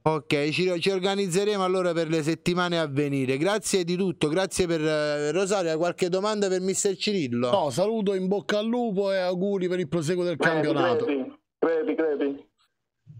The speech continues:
Speaker 1: Grazie, grazie del, grazie de-, della testimonianza,
Speaker 3: Buona-
Speaker 1: mister.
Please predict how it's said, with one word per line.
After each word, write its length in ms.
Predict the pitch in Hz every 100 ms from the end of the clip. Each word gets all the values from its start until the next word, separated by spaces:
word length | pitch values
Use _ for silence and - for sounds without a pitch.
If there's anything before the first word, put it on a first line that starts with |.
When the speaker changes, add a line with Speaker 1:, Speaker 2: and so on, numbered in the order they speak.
| -
Speaker 1:
Grazie, 420 | 170 180 - 170
grazie 380 | 170 196 - 202
del, 300 | 196 190 175
grazie 340 | 196 202 202
de-, 420 | 196 190 180 175
della 240 | 170 180 180
testimonianza, 840 | 175 165 185 175 170 160 147 147
Speaker 3:
Buona- 120 | 156
Speaker 1:
mister. 500 | 160 - 147 135 120